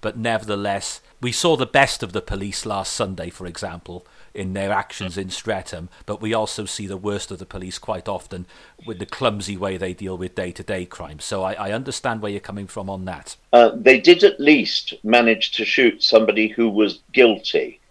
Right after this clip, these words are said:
Speaker 2: That makes a pleasant change, and I would like you to think again of Jean-Charles de Menezes, who was slaughtered by, uh, a police collection of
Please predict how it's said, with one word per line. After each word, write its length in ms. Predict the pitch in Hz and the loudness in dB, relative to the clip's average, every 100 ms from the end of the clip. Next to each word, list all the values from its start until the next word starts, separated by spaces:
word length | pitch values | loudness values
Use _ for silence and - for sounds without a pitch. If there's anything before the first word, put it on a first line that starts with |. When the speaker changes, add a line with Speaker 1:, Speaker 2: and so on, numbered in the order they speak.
| _ | _
Speaker 2:
That 340 | - 147 202 | 4 4 6
makes 320 | 160 165 - 135 | 4 2 2 -6
a 60 | |
pleasant 640 | 110 - 135 131 127 - - | 0 6 6 6 -4 -6 -2
change, 560 | - 113 78 73 76 | 6 6 6 -4 -6
and 180 | 98 92 | -4 2
I 360 | 90 92 95 - | 4 6 4 -2
would 340 | 98 95 90 | -4 -2 0
like 260 | 110 120 - _ - - | 6 6 6 _ -20 -2
you 240 | 113 104 | 2 2
to 200 | - - | 2 -2
think 440 | 104 - 117 110 - | 0 2 2 0 4
again 680 | 110 98 139 120 107 101 107 - - _ | 4 8 10 10 6 2 -6 -8 -20 _
of 140 | 110 98 | 2 4
Jean-Charles 920 | - 117 113 101 - 117 107 92 - | 4 6 6 4 8 10 10 8 2
de 120 | 101 | -2
Menezes, 880 | 104 113 147 131 98 117 170 - - _ _ | 2 8 8 8 6 6 6 2 0 _ _
who 140 | 113 | 6
was 480 | 110 110 98 - - - | 10 8 8 0 -4 -4
slaughtered 840 | - - 185 196 - - 82 69 - - _ 107 | -2 8 10 10 8 4 6 6 0 -16 _ -4
by, 520 | 98 113 104 101 98 _ | 8 10 10 8 2 _
uh, 180 | - 104 - | 4 4 6
a 60 | 113 | 2
police 720 | - 143 143 165 - - - - _ _ | 4 4 4 4 2 -2 -6 -10 _ _
collection 800 | - 131 131 - - 98 85 104 - _ _ _ _ | 2 6 6 4 2 4 4 0 -10 _ _ _ _
of 200 | 104 98 | 4 4